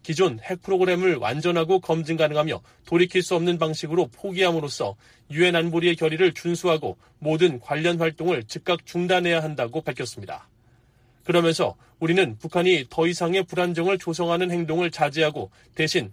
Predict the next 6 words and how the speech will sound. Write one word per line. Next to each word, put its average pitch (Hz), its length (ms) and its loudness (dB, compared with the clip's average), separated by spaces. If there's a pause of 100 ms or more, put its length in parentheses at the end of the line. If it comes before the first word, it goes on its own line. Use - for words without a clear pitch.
관련국들과의 170 960 2
대화를 156 500 -2
재개할 170 460 0
것을 180 320 -6
촉구한다고 175 680 -2
강조했습니다. 120 760 -12